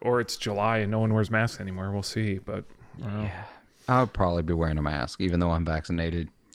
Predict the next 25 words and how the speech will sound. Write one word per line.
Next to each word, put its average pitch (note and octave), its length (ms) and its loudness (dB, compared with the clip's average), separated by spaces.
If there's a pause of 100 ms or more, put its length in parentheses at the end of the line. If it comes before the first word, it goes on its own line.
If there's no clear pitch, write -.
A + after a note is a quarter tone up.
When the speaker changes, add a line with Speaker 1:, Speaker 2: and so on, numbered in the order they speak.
(120)
Speaker 2:
I G#2 100 2
just F2 140 -4
don't, F2 240 2
it, F#2+ 180 0 (140)
it A#2 180 2
feels E2+ 280 0
risky. E2 400 -4 (960)
Um, G2 440 4
I C3+ 60 6
may C3+ 140 8
just A#2 160 2
carry G#2+ 300 6
a, F#2+ 280 4
a G#2+ 60 6
little F#2+ 200 4
whiteboard F#2 420 2
around F2+ 320 4
and E2 100 0
write E2+ 240 4
everything E2+ 400 0
down, F2 360 2 (200)
not F#2 240 -2
talk. F2 320 2 (840)
<laughs> D3+ 80 6 (3250)
Just, - 300 -8